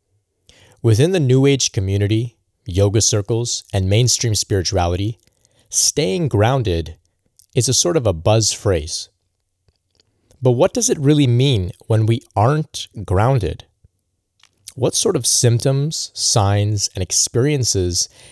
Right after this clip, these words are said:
can we be faced with that reveal energetic imbalances within our bodies?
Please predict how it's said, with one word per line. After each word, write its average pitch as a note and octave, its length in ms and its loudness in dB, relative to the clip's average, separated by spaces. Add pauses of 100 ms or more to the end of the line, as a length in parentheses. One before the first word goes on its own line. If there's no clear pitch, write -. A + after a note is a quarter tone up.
(120)
can F#2+ 220 0
we D3+ 180 2
be C#3 160 0
faced - 500 -2
with F2 380 -6
that G#2 220 -6
reveal B2+ 640 0
energetic G2+ 480 0
imbalances G2 960 -2 (420)
within F#2+ 240 -2
our D#2+ 120 -4
bodies? F2 680 -2